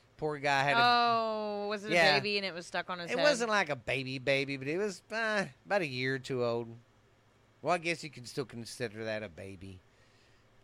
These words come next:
Speaker 1: And then the Me-, <laughs> listen to this shit. The Mexican Navy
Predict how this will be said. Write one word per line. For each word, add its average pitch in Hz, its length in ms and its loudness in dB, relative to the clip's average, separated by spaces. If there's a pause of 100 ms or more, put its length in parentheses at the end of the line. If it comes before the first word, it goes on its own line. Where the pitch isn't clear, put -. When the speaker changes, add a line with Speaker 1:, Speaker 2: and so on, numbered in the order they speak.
(1800)
Speaker 1:
And 131 140 -8
then 151 480 4 (260)
the 127 140 -4
Me-, 131 240 -4
<laughs> - 80 -18
listen 208 380 2
to 185 80 2
this 175 240 2
shit. 95 420 -4 (500)
The 139 120 2
Mexican 196 720 0
Navy 156 580 2